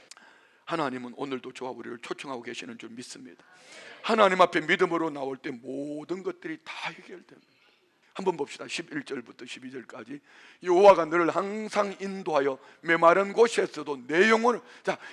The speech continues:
메마른 곳에서 어떻게 내 영혼을 만족하게 하실까? 두 번째, "내 뼈를 견고케 할 것이며 너는 물된 동산 같겠고 물이 끊어지지 않은 생각." 제가 제일 좋아하는 말씀 중에 하나예요.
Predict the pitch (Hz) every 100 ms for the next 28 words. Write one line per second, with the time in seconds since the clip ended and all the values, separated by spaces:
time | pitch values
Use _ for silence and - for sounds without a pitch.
0 | - 185 208 247 285 254 320 359 539 -
1 | 285 233 185 233 349 294 226 170 175 202
2 | 170 175 190 190 156 139 - 110 - 139
3 | - 240 214 185 - - - 247 247 -
4 | 311 294 285 - 226 262 277 - 185 160
5 | 170 - 156 151 - - - 262 302 262
6 | 285 359 381 285 254 208 208 185 - 185
7 | - 208 180 - - 247 320 330 403 359
8 | - 240 208 208 220 285 262 - - -
9 | 247 339 - - - - 269 480 466 285
10 | 277 285 220 196 214 208 220 190 170